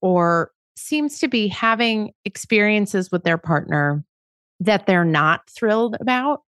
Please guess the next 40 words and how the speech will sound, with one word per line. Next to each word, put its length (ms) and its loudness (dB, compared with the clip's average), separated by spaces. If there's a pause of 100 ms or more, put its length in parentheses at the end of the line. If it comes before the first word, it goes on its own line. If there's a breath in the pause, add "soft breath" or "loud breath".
or 160 2
they 160 4
don't 360 0
seem 240 -2
to 100 -4
be 240 -2
equal 220 -2
participants 760 -2
in 100 0
having 360 0
a 60 -6
say, 480 0 (640 soft breath)
this 160 0
is 140 2
a 80 2
great 480 2
time 400 2
to 100 -4 (320)
go 100 4
back 340 0
and 120 0
listen 400 -2
to 580 0
our 200 4
episode 640 0
with 460 0
Abella 480 2
from 500 0 (200)
One 260 0
Love 240 2
Foundation, 760 0
where 180 -4
she 180 -6
talks 380 -2
about 500 2
ways 400 0
into 240 0
conversations 680 -2
with 160 -2
kids 280 0